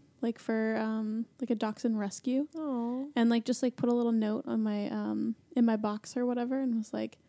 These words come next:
Speaker 1: "Hey, I made this donation. Like, so sorry for your loss." And, like, first of all, like, lost my shit in my office.
Speaker 2: Yeah.
Speaker 1: So thanks a lot, Jonathan.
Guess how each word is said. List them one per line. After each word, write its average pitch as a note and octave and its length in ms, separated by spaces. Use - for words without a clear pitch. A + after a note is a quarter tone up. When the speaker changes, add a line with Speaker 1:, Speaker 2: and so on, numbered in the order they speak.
Speaker 1:
"Hey, E4+ 160
I D#4+ 40
made D#4 180
this D#4 140
donation. D4 680
Like, A#3 320
so - 160
sorry C#4 240
for C4+ 120
your C4 100
loss." A#3+ 380
And, B3 200
like, A#3 320
first D#4 240
of C4 80
all, A3+ 240
like, G#3 160
lost G3 440
my D#4 100
shit D#4 220
in D4 60
my C4+ 180
office. B3+ 460
Speaker 2:
Yeah. G#3 180
Speaker 1:
So F3+ 40
thanks A#3 260
a C#4 60
lot, D4+ 300
Jonathan. A3 920